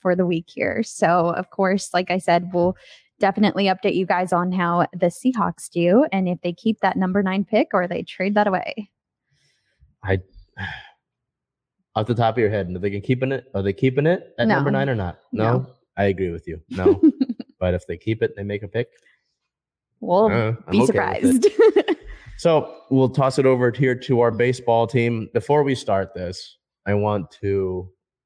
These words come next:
Speaker 2: thank Big O. Obviously, they're on morning update show, and that staff is on break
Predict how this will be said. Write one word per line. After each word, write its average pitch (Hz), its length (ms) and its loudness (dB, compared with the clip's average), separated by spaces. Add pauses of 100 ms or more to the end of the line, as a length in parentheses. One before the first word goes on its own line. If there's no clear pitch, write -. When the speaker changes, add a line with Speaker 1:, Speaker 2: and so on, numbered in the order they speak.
(220)
Speaker 2:
thank 107 340 -4
Big 98 180 -4
O. 92 140 -4
Obviously, 104 640 0
they're 98 240 0
on 98 360 -6
morning 107 340 -4
update 101 340 -2
show, 101 340 2
and 92 100 -2
that 92 140 -6
staff 95 380 -4
is 95 100 -8
on 92 460 -4
break 123 340 -2